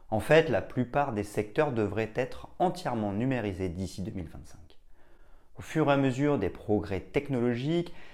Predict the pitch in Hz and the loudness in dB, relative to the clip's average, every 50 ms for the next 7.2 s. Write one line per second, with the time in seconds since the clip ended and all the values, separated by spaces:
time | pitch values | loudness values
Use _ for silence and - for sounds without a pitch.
0 | - - - 101 95 90 87 107 117 120 117 110 117 110 113 - - 139 135 135 | -14 -8 -4 -2 -2 0 2 2 4 4 4 4 2 0 -2 -4 -4 -2 -2 0
1 | 143 143 143 - 120 120 123 - 117 101 101 120 135 143 123 104 98 98 110 110 | -2 -2 -2 2 2 4 4 4 4 2 2 2 0 2 2 0 2 0 0 -2
2 | 104 - 117 113 123 160 170 - 107 104 98 113 123 123 - 127 110 117 156 165 | -2 0 0 0 0 0 0 2 2 0 2 0 -2 0 0 2 2 2 2 0
3 | 131 120 117 120 127 135 143 151 160 156 156 - - 104 104 - - - - 170 | 2 2 2 4 2 2 2 2 0 -2 -4 -4 -4 -4 -4 -6 -4 0 2 2
4 | 151 139 - - - - - 104 104 - 123 123 123 - 147 131 120 110 101 98 | 2 0 -2 -4 -6 -4 -4 -2 -2 -2 -4 -6 -4 -2 -2 -2 0 0 0 -2
5 | 90 82 - 92 80 73 76 78 - - - - - - - - - - - - | -4 -4 -6 -6 -8 -8 -8 -10 -12 -14 -14 -14 -16 -16 -18 -18 -20 -20 -20 -20
6 | - - - - - - - - 120 107 98 - 110 101 - - 135 - - 160 | -18 -18 -18 -18 -18 -18 -6 0 0 0 2 0 -2 0 2 0 0 2 2 0
7 | 170 165 165 - | 0 0 -2 -6